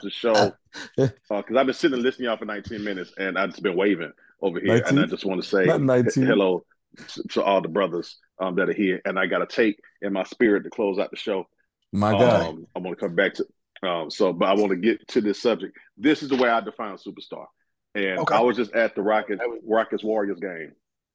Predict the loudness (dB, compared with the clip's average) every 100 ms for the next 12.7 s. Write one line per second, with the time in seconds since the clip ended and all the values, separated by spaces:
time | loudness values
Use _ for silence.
0 | -6 0 0 -2 _ _ _ _ _ _
1 | _ _ -6 -2 0 2 4 4 2 -2
2 | 0 2 2 -2 -6 -10 -10 -14 _ _
3 | _ _ _ -2 0 2 4 4 2 0
4 | -2 -2 -4 -2 0 0 0 -2 -10 -20
5 | -20 _ _ _ -10 -6 -4 -4 -8 _
6 | _ _ _ _ _ _ _ _ -4 -2
7 | -2 -4 -10 -14 -20 _ _ _ _ 0
8 | 2 0 0 0 2 2 2 -2 0 0
9 | 2 0 0 -2 -4 -4 -4 -6 -8 -6
10 | 0 0 -2 -6 -6 -12 -18 -20 _ _
11 | _ _ _ 2 2 2 -4 -6 -2 -2
12 | -2 -4 -2 -2 -2 -2 -6